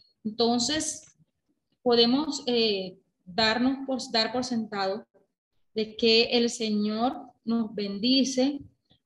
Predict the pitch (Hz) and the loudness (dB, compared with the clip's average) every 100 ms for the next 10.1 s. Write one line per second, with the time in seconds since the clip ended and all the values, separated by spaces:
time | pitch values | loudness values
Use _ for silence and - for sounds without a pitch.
0 | _ 196 190 196 226 226 240 240 247 285 | _ -8 -6 0 2 4 4 2 0 0
1 | 277 - _ _ _ 214 220 226 262 262 | -4 -14 _ _ _ -2 0 0 0 2
2 | 240 226 226 226 226 254 240 233 240 247 | 2 0 0 0 -2 0 2 0 -2 -2
3 | 233 233 226 269 285 277 - _ _ _ | -2 -2 -2 -4 -4 -8 -18 _ _ _
4 | _ 214 220 214 226 214 226 226 226 208 | _ 0 2 0 -4 -6 -4 -4 -4 -6
5 | 208 233 233 214 196 185 190 190 202 185 | -6 -6 -4 -4 -4 -4 -4 -4 -6 -8
6 | 202 190 175 175 - _ _ _ _ _ | -10 -10 -10 -10 -14 _ _ _ _ _
7 | _ 202 202 214 208 254 262 247 226 262 | _ -12 -4 -2 0 0 0 0 0 0
8 | 269 - - 214 202 - 196 196 214 220 | -2 -4 -10 -8 -8 -6 -8 -6 -6 -4
9 | 254 233 226 208 214 208 190 185 180 170 | -2 -2 -2 -4 -4 -2 -4 -6 -8 -10
10 | - | -12